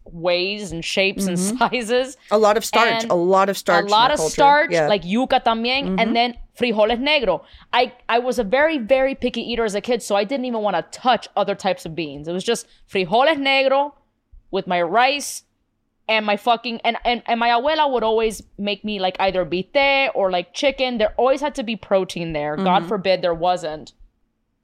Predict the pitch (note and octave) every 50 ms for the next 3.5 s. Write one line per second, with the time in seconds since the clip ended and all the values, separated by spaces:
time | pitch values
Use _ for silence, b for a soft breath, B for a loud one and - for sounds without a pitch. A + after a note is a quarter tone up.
0 | - - _ G#3+ G#3+ G#3 - A#3 A#3+ C4 C4 D4+ A3 - _ - A3+ G3+ G#3 B3+
1 | - - - - - _ _ _ _ b b b b b b b b - - -
2 | C4+ C4+ A#3+ A#3 A#3 A#3 B3 B3+ C4 - - - - - - - - C4 B3+ C4
3 | C4+ C4+ B3 A#3 G#3+ G#3 E3+ G#3 F#3